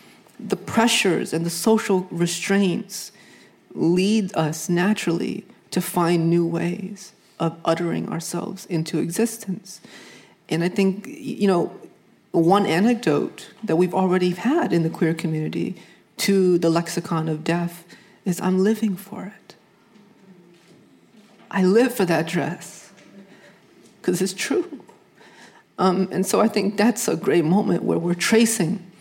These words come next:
the actual reclamation of language as a treatise towards the future. Like, don't you wanna live for that dress too?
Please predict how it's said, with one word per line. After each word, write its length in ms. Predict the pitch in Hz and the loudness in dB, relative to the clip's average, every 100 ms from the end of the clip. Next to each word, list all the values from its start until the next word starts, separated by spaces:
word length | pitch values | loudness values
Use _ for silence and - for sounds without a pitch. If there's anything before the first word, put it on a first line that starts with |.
| - - - _ _ - | -20 -20 -20 _ _ -4
the 420 | 165 170 165 170 | 2 4 2 0
actual 720 | 175 190 - - - - - - _ _ - | -4 -2 -2 0 0 0 -4 -10 _ _ -6
reclamation 1000 | - 170 180 185 175 160 170 - 170 202 - - - - _ _ _ | 0 0 0 0 0 0 -2 -4 -6 -6 -10 -18 -20 -20 _ _ _
of 200 | 165 160 | 0 2
language 560 | 160 180 180 175 170 - - | 2 2 4 2 0 -2 -4
as 360 | 160 175 175 - | 0 2 0 -2
a 60 | |
treatise 720 | 160 - - 190 180 170 160 - | -2 0 2 2 2 0 0 -2
towards 340 | - 165 - | -4 -4 -4
the 100 | 160 | -6
future. 540 | - 190 185 - - 170 - _ _ _ _ _ _ _ | -2 -2 -2 -6 -8 -10 -16 _ _ _ _ _ _ _
Like, 180 | _ - | _ -2
don't 300 | 226 247 220 | 2 4 2
you 120 | 262 | 2
wanna 280 | 254 240 233 | 2 4 4
live 300 | 196 214 - | 4 4 2
for 100 | - | -2
that 240 | 233 - 233 | -2 -2 -2
dress 320 | - - - | -4 -4 -8
too? 320 | - - | -6 -4